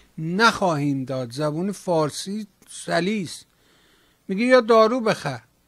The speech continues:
یا غذا بخر، یا اینکه پول تو همینجا خرج کن برای، اه، همین زوار که اومدن اینجا زیارت کنن، همینجا هر چی می‌خوای برای اینا خرج کن، هتل بگیریم، نمی‌دونم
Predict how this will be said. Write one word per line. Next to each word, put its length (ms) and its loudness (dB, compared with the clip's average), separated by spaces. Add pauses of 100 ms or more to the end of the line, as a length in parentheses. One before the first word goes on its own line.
(500)
یا 460 4 (240)
غذا 360 4
بخر، 520 2 (600)
یا 160 2
اینکه 260 2
پول 300 0
تو 140 2
همینجا 760 4
خرج 400 2
کن 240 -2
برای، 540 4
اه، 80 -8 (880)
همین 520 0
زوار 560 2
که 140 -4
اومدن 420 0
اینجا 440 0
زیارت 540 -2
کنن، 520 -2 (380)
همینجا 500 2
هر 160 4
چی 200 -4
می‌خوای 360 2
برای 280 4
اینا 260 2
خرج 400 0
کن، 260 -16
هتل 360 -2
بگیریم، 580 -2
نمی‌دونم 420 -4